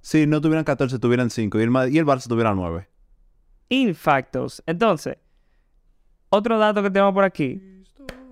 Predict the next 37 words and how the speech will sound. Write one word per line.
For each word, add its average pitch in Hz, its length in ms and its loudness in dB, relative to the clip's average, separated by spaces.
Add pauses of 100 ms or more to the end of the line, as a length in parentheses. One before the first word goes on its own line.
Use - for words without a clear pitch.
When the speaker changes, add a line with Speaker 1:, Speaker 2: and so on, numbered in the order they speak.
Speaker 2:
Dato, 220 600 0 (300)
porque 143 420 -2 (340)
vamos 147 240 2
a 160 40 4
darle 156 220 2
crédito 165 720 0 (160)
a 139 80 -4
quien 147 200 -4
se 147 120 -4
lo 143 80 2
merece 143 300 -2
este 143 180 -4
dato, 151 320 0
es 151 320 -2
de 160 320 0
mister 170 340 -2
Chip. - 280 -4 (340)
Un - 80 -8
saludo, 143 300 0
mister 120 240 -6
Chip. - 200 -8 (320)
¿Qué 151 120 0
nos 165 120 2
dice? 175 380 -2
Speaker 1:
Yo 107 220 -2
no 107 40 -2
saludo. - 440 -8 (680)
Speaker 2:
¿Tú 160 80 -2
no 185 80 2
saludas 208 160 0
a 202 60 2
mister 202 200 -2
Chip? 139 340 -6
Speaker 1:
No. - 340 -12
Speaker 2:
¿Y 139 100 -2
por 139 140 -2
qué? 185 160 -2